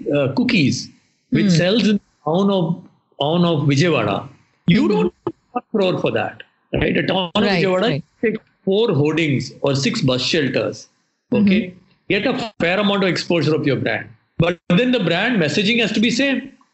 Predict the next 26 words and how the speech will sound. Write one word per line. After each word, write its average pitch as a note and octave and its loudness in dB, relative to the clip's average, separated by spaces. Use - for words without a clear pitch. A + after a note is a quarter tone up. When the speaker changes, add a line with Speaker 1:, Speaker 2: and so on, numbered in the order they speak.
Speaker 1:
What D#3+ 0
you F3+ 2
put F3+ 0
on F3+ 2
the F3 0
poster, F3 -2
what D3+ 0
you E3 0
put E3+ 0
on F3+ 2
the E3 2
bus D3 0
shelter F3+ -2
should F3+ -2
also F3 0
be F3+ 2
on F3+ 0
your F#3 2
pack. A3 -4
The, G#3+ 4
Speaker 2:
Right, F3 2
Speaker 1:
the C#3+ 2
color D3+ 2
Speaker 2:
right. D#3 -2
Speaker 1:
is D3 -6
same. G#3 0